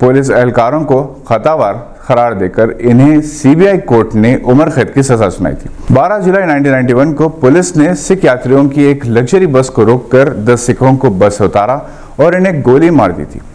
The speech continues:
अदालत ने कहा था कि पुलिस अहदेदारों की ये ड्यूटी नहीं है कि वो मुलजिमीन को महज इसलिए हलाक कर दे कि वो खतरनाक दहशतगर्द हैं।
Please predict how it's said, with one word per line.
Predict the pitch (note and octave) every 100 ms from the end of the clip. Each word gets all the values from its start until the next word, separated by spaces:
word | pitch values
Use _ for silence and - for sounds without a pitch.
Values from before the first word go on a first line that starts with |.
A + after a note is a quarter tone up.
| - -
अदालत | A#2+ D#3 G3
ने | F3
कहा | D3+ C3+ B2+
था | C#3+
कि | D#3+ D#3+
पुलिस | C3+ B2+ C3+
अहदेदारों | B2+ A2+ A2+ A#2 C#3+
की | D3+ C#3 B2+
ये | B2+
ड्यूटी | A2+ A2+ C#3
नहीं | D#3+ D3+ C#3
है | E3
कि | D#3 C#3
वो | C#3
मुलजिमीन | B2 A2+ A#2 A#2+ D#3 E3+
को | D#3 D3
महज | A#2+ B2+ D#3 D3 -
इसलिए | D3 F3 F3
हलाक | C3+ C3 B2+
कर | A2+
दे | A#2 C#3+
कि | C3
वो | A#2+ C3 G3+ - - - -
खतरनाक | A#2+ D#3+ F3+ D#3
दहशतगर्द | A#2+ A#2 F#2 F2 D2+
हैं। | -